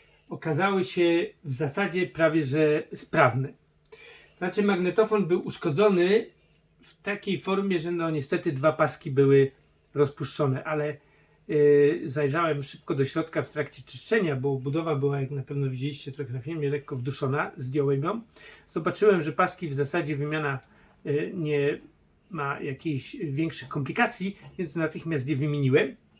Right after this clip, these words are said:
i okazało się, że ta piękna Aiwa A D F osiemdziesiąt, y, przepraszam, osiemset dziesięć, y, jest całkowicie sprawna. Udało mi się też znaleźć w internecie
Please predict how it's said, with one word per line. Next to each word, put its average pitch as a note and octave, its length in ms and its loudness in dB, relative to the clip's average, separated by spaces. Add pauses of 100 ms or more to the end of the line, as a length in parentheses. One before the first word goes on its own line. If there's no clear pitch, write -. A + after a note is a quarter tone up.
(260)
i A#2 120 -6
okazało E3+ 460 -2
się, F3+ 180 -4
że D#3 220 0 (340)
ta D#3+ 100 -4
piękna E3+ 360 -2
Aiwa D3 600 -2 (220)
A D#3 140 -2
D D#3+ 340 -2
F D#3 300 -8
osiemdziesiąt, D3+ 680 -8 (240)
y, D#3+ 80 -6
przepraszam, D3 440 -4
osiemset D3+ 360 -8
dziesięć, D3 400 -4 (440)
y, F3+ 300 0 (580)
jest F3 360 -4
całkowicie D#3+ 520 -4
sprawna. C#3+ 420 -2
Udało F3+ 340 0
mi D3+ 80 -2
się D3 120 -10
też D#3 120 -2
znaleźć E3 360 0
w C#3+ 40 -6
internecie D#3 640 2